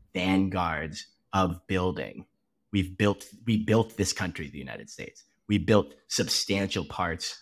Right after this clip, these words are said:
of the world, right? And we need to tell the narrative a little bit differently. And so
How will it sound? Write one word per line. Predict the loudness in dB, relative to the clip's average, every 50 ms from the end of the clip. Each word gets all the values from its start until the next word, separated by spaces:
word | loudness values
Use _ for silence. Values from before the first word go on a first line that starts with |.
| _ _
of | -6 -6 -4
the | -6 -12
world, | -10 -10 -10 -12 -12 -14 _ _ _ _ _ _ _ _ _ _
right? | -2 -2 -2 -4 _ _ 0
And | 2 4 4 2 0 0 -6 _ _ _
we | 4 4 6
need | 6 6 4 2
to | 2
tell | -2 0 -2 -2 -2 -2
the | -4 -6
narrative | -6 -6 -6 -6 -6 -6 -6 -8 -8
a | -10 -12
little | -12 -12 -12 -12 -12
bit | -12 -14 -18 _ _
differently. | -14 -14 -14 -18 -20 -20 _ _ _ _
And | -12 -8
so | -6 -4 -4 -4 -4 -6